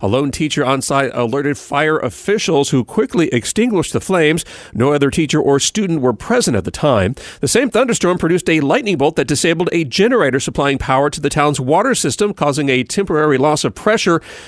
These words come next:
and prompting a boil water notice to be in effect until at least Wednesday.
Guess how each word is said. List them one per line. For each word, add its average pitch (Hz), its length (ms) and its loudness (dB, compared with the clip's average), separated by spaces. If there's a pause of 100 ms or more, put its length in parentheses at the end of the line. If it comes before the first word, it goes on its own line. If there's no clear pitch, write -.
and - 100 -8
prompting 151 440 -2
a 147 100 2
boil 143 420 0
water 165 360 2
notice 143 320 2
to - 100 -6
be 139 180 0
in 143 120 0
effect 185 480 0
until 156 420 0
at 156 160 2
least 190 500 0
Wednesday. 117 840 0